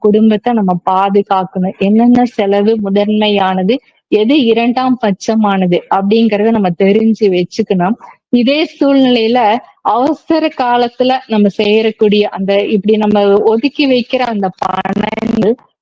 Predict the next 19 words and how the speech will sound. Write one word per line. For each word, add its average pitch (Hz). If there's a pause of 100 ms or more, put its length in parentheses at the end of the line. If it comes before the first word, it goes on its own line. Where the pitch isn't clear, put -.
(140)
எதற்கு 294 (120)
முன்னாடி 247 (120)
செலவு 220 (120)
செய்யணும், 226 (240)
எதற்கு 247
அதுக்கப்புறம் 226
செலவு 214 (120)
செய்யணும், 220 (100)
அதையே 285
நம்ம 247 (120)
தீர்மானிக்கணும். 226 (300)
சில 247
நேரம் 285
முடிவுகள் 269
கண்டிப்பா 233 (140)
எடுக்கணும். 220
நம்ம 208
வைத்திருக்கிற 262 (140)
இன்னொரு 226